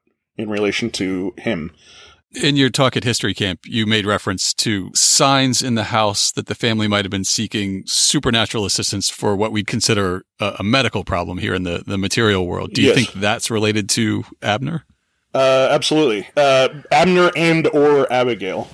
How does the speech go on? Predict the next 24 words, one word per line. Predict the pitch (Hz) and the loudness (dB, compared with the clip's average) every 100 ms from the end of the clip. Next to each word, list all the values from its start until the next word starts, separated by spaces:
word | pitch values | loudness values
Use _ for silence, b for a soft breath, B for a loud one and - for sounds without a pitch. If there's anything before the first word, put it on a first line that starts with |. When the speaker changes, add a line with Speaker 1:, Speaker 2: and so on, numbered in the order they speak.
| - | -6
Speaker 1:
um, | 127 123 | -2 -2
I | 107 120 | -2 -2
think | 143 139 | -2 -2
are | 131 123 | 0 0
the, | 113 113 107 107 104 - | 0 0 2 2 0 2
the | 139 | 0
reasons | 139 156 131 127 113 | 2 0 0 -2 -2
for | - 117 | 0 0
the, | 98 | 0
maybe | 123 165 170 | 0 2 2
Jason | 135 147 147 151 | 2 2 2 0
to | 127 | -2
some | - 147 | 0 0
extent, | 143 - 151 147 - _ B B B B B | -2 -2 0 0 -4 _ B B B B B
um, | 113 113 113 | 0 2 2
because | 117 135 120 | 0 -2 -2
he | 123 | 0
had | 123 117 | 0 2
definitely | 120 117 | 0 0
had | 113 117 | 0 0
some | - 104 | 0 -2
medical | 107 117 139 | -2 0 2
issues | 127 - 127 - | 2 0 -2 0
too. | 135 139 | 2 2